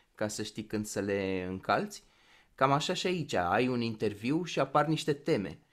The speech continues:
E foarte greu să le normezi, trebuie să sintetizezi ideile, să vezi în ce teme se încadrează și așa mai departe și m-a ajutat foarte mult să fac asta. Cum se aplică asta la marketing? Să zicem că avem de-a face cu un vlogger,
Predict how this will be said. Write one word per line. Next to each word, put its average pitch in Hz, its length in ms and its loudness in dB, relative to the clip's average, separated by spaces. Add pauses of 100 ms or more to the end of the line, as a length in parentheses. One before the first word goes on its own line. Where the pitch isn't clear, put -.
(220)
E 131 100 -6
foarte 139 560 2
greu 117 200 2
să 113 140 -4
le 110 100 2
normezi, 107 560 0
trebuie 110 220 -6
să 107 100 -8
sintetizezi 110 680 -4
ideile, 113 380 -2
să 107 140 -4
vezi 113 220 -4
în 107 80 -2
ce 110 120 -4
teme 110 320 0
se - 140 -8
încadrează 98 640 -2
și 98 100 -8
așa 98 160 -8
mai 95 140 -4
departe 147 380 -6
și 139 360 -4 (480)
m-a 123 200 0
ajutat 131 340 2
foarte 156 220 -2
mult 113 160 0
să 107 100 -8
fac 95 220 -4
asta. - 340 -6
Cum 139 120 -2
se 156 120 -2
aplică 139 320 -2
asta 123 200 -2
la 104 100 2
marketing? 170 540 -4
Să 160 120 -4
zicem 143 300 -4
că 139 100 -2
avem 135 200 2
de-a 127 80 2
face 127 280 -2
cu - 140 -8
un 95 120 -2
vlogger, 147 520 0